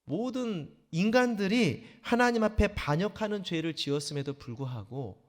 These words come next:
우리를 처단하지 아니하시고 내치지 아니하시고 귀한 일을 하셨는데, 그 일이 무엇이냐면 왕을 반역한 자들을 살리기 위한 일을 하셨다라는 거예요.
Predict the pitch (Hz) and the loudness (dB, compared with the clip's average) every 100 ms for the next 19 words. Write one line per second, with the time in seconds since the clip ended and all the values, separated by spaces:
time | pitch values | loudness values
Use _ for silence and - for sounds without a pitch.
0 | _ _ _ - 139 156 160 247 233 240 | _ _ _ -2 0 0 0 0 0 2
1 | 226 202 156 135 139 127 - 131 120 135 | 2 2 2 4 4 2 2 0 2 2
2 | - 190 185 180 131 135 123 - 113 185 | 2 -4 -2 -2 0 -2 0 -2 -2 4
3 | 214 117 - - - _ _ _ _ _ | 4 4 -6 -20 -20 _ _ _ _ _
4 | - 170 214 247 247 226 190 180 156 165 | -4 2 6 6 6 0 -2 -4 -6 -6
5 | 131 110 127 123 - 143 147 147 113 123 | -8 -8 -6 -8 0 0 2 0 -2 -2
6 | 131 123 107 127 202 139 - - _ _ | -2 -6 -6 -2 0 -2 -6 -20 _ _
7 | _ _ - 147 208 240 247 233 156 180 | _ _ 4 6 6 6 4 2 -2 -2
8 | 196 214 202 190 180 165 202 240 262 - | -2 -4 -2 -2 -2 -2 0 0 0 -14
9 | - - 262 254 262 233 196 165 160 127 | -10 -2 0 2 2 2 4 4 2 -2
10 | 127 131 151 - 120 110 117 _ _ | -6 -10 -12 -10 -12 -12 -16 _ _